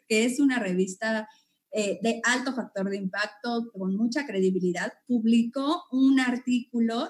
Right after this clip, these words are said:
del médico británico Andrew Wakefield,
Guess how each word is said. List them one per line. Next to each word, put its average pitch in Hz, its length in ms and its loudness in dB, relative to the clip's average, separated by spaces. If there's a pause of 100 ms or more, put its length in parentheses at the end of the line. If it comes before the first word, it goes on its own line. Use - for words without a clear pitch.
del 190 640 0
médico 233 400 4
británico 196 580 -4
Andrew 226 500 2
Wakefield, 202 460 -6